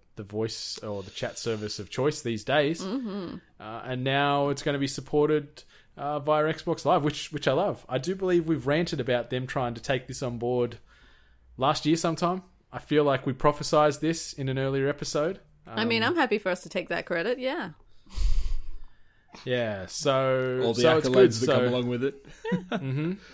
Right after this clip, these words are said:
Speaker 1: So, so this would obviously allow P C, mobile devices, as well as, uh, Xbox consoles to all exist in a voice-based chat environment,
Speaker 2: Mm-hmm.
Speaker 1: which is great because anytime we are playing,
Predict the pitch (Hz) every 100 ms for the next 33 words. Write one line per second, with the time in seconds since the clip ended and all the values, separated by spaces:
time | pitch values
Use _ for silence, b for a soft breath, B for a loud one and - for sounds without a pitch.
0 | 277 - - 151 - - 156 170 165 156
1 | 139 135 143 135 127 131 127 123 120 -
2 | B B B B B - 151 151 - 139
3 | 135 127 131 123 127 120 117 120 117 120
4 | 120 - 113 113 117 113 113 110 104 -
5 | 131 107 113 113 113 117 - 120 - 135
6 | 120 127 113 110 - - 113 113 113 113
7 | 113 110 110 127 113 107 131 131 - -
8 | 147 131 131 127 - 120 110 120 127 127
9 | - 127 123 - - - - - - 151
10 | 139 139 143 151 160 170 - _ _ 214
11 | 214 185 208 131 117 139 143 156 131 135
12 | 131 - 139 139 147 131 123 117 117 117
13 | - 131 127 120 117